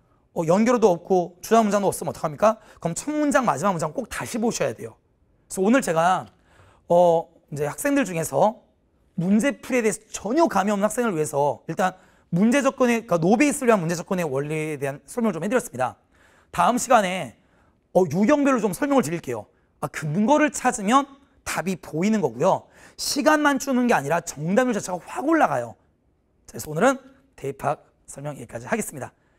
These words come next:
자, 남은 시간 꼭 열공하시고 꼭 수능하는, 자, 수능에서 꼭 승리하시기 바랍니다.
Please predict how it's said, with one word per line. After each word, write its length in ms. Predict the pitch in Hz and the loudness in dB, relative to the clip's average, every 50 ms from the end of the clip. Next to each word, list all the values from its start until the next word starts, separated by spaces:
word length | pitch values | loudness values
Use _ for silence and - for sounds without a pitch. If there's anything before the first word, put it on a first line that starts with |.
| _ _ _ | _ _ _
자, 120 | - - 160 | -4 -2 0
남은 180 | 156 180 220 214 | 0 0 0 -2
시간 400 | - 175 202 208 233 233 - _ _ _ _ _ _ | 0 2 2 2 2 0 -4 _ _ _ _ _ _
꼭 160 | _ 302 220 | _ -10 -4
열공하시고 760 | - 165 180 196 208 208 185 156 - - - 143 113 - _ _ _ _ _ | -2 0 2 2 2 2 0 -2 -4 -6 -6 -6 -6 -6 _ _ _ _ _
꼭 180 | - - - - | -18 -16 -12 -10
수능하는, 540 | - - - 247 262 254 240 226 220 208 - - | -10 -8 -4 -2 2 4 4 4 2 -2 -8 -10
자, 100 | - 190 | -8 -8
수능에서 440 | 160 - - 294 277 254 214 - 180 | -6 -6 -4 -4 -2 -2 -2 -2 -4
꼭 260 | - 180 165 - _ _ _ _ | -6 -6 -6 -6 _ _ _ _
승리하시기 500 | - - - 247 240 233 202 - - - | -18 -10 -6 -2 0 0 0 -2 -4 -14
바랍니다. 360 | - - 147 135 117 110 - | -8 -6 -6 -6 -6 -12 -14